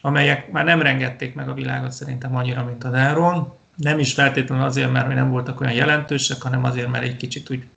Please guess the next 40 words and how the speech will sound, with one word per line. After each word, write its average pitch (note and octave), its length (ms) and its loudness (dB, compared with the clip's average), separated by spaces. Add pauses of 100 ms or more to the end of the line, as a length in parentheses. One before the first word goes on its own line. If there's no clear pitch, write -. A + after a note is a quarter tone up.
(180)
na, D#3+ 280 -8 (200)
csúnya D3 240 2
szóval C3 220 0
megszokta - 460 -2
a - 40 -8
piac, F3 420 2 (540)
meg C3 140 0
a B2 180 4
szabályozó B2+ 480 2
is A#2 140 -4
rájött, B2 400 0
hogy B2+ 160 -8
hát C3 140 -8
most - 180 -12
már C3 120 -6
a C3 80 -2
négyből C3 320 2
nem C3 140 0
fog B2+ 200 -10
tudni C#3 240 -12
hármat C#3 380 0
csinálni, C3 300 -2
meg C3 100 -2
a B2+ 40 -2
háromból B2 380 -2
nem B2+ 120 0
fog C3 140 -6
tudni B2+ 260 -6
kettőt C3 380 -6
csinálni, C#3+ 460 0
tehát - 200 -12
nem C3 140 -2
tudja C3+ 200 -4
így B2 100 -4
megbüntetni C#3+ 580 0
őket, C#3 240 0
elkezdte C3 400 0
pénzzel A#2 440 -2
büntetgetni A#2+ 680 -4
őket, E3 420 0